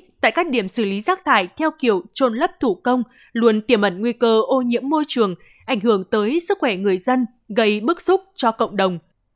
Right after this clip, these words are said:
Tiến sĩ Hoàng Dương Tùng, Chủ tịch Mạng lưới Không khí sạch Việt Nam, nguyên Phó Tổng cục trưởng Tổng cục Môi trường,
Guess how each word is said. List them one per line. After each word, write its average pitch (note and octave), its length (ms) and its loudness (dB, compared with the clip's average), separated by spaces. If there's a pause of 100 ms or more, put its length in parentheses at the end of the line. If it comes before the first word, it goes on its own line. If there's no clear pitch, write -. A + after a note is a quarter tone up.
(140)
Tiến A3+ 180 0
sĩ D#4 300 0
Hoàng C4 300 0
Dương A#3+ 220 0
Tùng, A3 260 2 (180)
Chủ C#4+ 140 0
tịch A#3 200 -4
Mạng A#3 180 0
lưới A#3+ 380 0
Không C4+ 200 0
khí B3 180 -2
sạch C#4+ 180 -2 (120)
Việt G#3 200 -2
Nam, B3 240 -2 (260)
nguyên A#3+ 260 4
Phó A3 260 0
Tổng C#4 220 0
cục G#3+ 200 -2
trưởng G#3 280 0
Tổng G#3+ 200 0
cục A3 220 0
Môi D#4 240 0
trường, G3+ 280 0